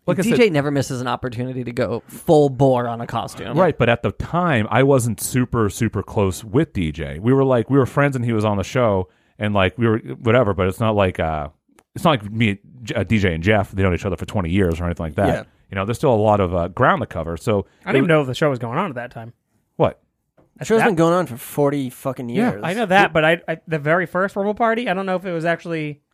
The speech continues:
Speaker 1: Oh, yeah.
Speaker 4: Oh, maybe. I don't
Speaker 2: Pre
Speaker 4: think
Speaker 2: top
Speaker 4: so, but
Speaker 2: five?
Speaker 1: No, it was
Speaker 3: No.
Speaker 1: not. Um, no, sir, it was not.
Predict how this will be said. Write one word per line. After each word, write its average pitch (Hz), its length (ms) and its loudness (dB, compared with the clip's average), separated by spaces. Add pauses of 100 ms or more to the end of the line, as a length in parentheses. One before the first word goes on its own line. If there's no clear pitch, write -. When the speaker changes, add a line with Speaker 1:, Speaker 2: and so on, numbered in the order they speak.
Speaker 1:
Oh, 247 120 4
yeah. 311 260 4 (680)
Speaker 4:
Oh, 180 140 -12 (180)
maybe. 139 280 -10 (320)
I 143 60 -4
don't 156 40 0
Speaker 2:
Pre - 100 0
Speaker 4:
think 147 100 0
Speaker 2:
top 175 180 2
Speaker 4:
so, 131 60 -6
but - 0 -
Speaker 2:
five? 185 320 -2 (380)
Speaker 1:
No, 90 320 -2
it 101 40 -6
was 95 160 0
Speaker 3:
No. 82 180 -4 (600)
Speaker 1:
not. 107 260 6
Um, 98 180 -2 (580)
no, 107 80 2
sir, 143 240 0 (120)
it 92 40 -4
was 98 140 0
not. 80 140 -10